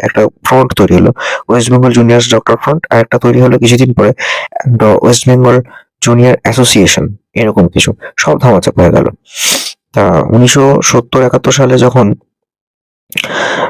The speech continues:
বা একদম প্রথম দিকে, সাতষট্টি, most probably এরকম সাতষট্টি আটষট্টি টাইম করে যদি হয়,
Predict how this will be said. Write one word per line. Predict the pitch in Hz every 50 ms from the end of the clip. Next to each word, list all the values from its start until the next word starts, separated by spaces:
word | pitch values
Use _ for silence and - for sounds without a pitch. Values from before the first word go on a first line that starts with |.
| -
বা | - 110 104 107
একদম | 113 123 127 123
প্রথম | - 120 127 131 127 123
দিকে, | 120 104 - 92 101 127 143 151 147 - - - - - -
সাতষট্টি, | - - - - - - - - 110 104 - _ _ _ - 123 -
most | 120 117 113 -
probably | - 123 110 120
এরকম | 107 107 - - 120
সাতষট্টি | - 113 - - - 123 - 117
আটষট্টি | 110 - - - - - 110
টাইম | - 107 110 104 110
করে | - - 196 202 190
যদি | - 95 - 104
হয়, | 104 101 98